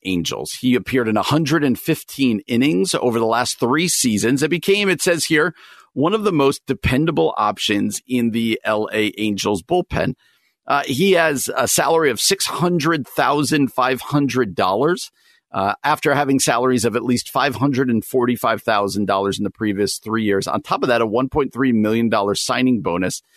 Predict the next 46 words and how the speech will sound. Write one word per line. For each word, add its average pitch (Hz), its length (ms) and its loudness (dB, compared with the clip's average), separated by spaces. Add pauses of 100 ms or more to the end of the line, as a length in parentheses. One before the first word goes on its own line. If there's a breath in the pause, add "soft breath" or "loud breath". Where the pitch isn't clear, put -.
(320 soft breath)
from 120 220 -2
when 113 160 0
he 113 100 0
came 117 400 -4
out 92 220 -2 (140)
of 90 300 -4
the 104 100 -8
draft. 131 360 -2 (220 soft breath)
So 151 140 -2
why 165 180 2
are 196 80 2
we 190 140 2
talking 131 480 0
about 113 400 0
a 113 160 0
middle 127 240 2
reliever 113 520 0
for - 160 -6
the 101 200 -6
Anaheim 95 400 -2
Angels? 104 420 0
Well, 98 240 0
the 107 100 -2
reason 135 380 2
we're 107 80 0
doing 95 280 0
that 123 260 2
is 139 160 -2
because 139 240 -6
he 160 80 -2
is 147 100 0
no 151 140 0
longer, 143 640 0 (580 soft breath)
uh, 95 300 -2 (320)
a 101 340 0
middle 110 220 0
reliever 95 420 -2
for 104 120 -16
the 95 200 -8
Anaheim 92 340 0
Angels. 101 420 0
In 277 160 0
fact, 139 280 -2
he 156 240 -10
just 160 340 0
surprisingly 151 1160 0